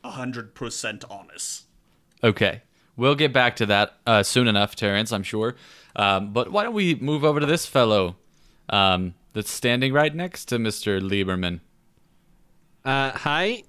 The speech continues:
Speaker 3: I'm, uh, Zeph. Uh, Yosefo, but you can call me Zeph. Uh, and, uh, I'm happy to help. Um, the next thing I'm gonna say doesn't make sense for him to say, so I'll just say that, uh, he's an alien.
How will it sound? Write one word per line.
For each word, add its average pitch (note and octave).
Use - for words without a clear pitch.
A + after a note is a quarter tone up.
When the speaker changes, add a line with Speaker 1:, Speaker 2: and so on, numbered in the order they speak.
Speaker 3:
I'm, C3+
uh, C3
Zeph. D3
Uh, C3
Yosefo, D3+
but C3+
you C3+
can C#3+
call C3+
me D#3
Zeph. D#3+
Uh, C3+
and, C#3+
uh, D3+
I'm D#3+
happy F3
to F#3+
help. F#3
Um, C3+
the D#3+
next F#3
thing D3
I'm C3+
gonna C3+
say B2+
doesn't C3
make C3
sense C3
for B2
him C3+
to C3+
say, D3+
so A#2+
I'll B2
just C3+
say D#3+
that, A#2
uh, C3
he's B2
an A#2+
alien. D3+